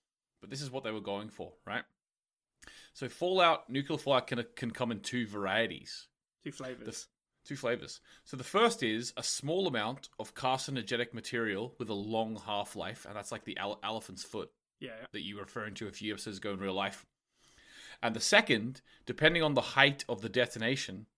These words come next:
Speaker 1: uh, is a large quantity of radioactive dust and sand with a short half-life.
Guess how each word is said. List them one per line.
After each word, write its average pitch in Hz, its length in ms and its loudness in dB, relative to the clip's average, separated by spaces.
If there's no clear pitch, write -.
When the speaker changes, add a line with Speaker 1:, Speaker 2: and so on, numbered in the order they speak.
Speaker 1:
uh, - 40 2
is 110 160 -2
a 107 60 -2
large 127 520 8
quantity 127 460 2
of 101 160 0
radioactive 120 680 2
dust 113 400 -2
and 104 160 -6
sand 98 640 0
with 104 120 -8
a 104 40 -10
short 160 320 -4
half-life. - 680 -6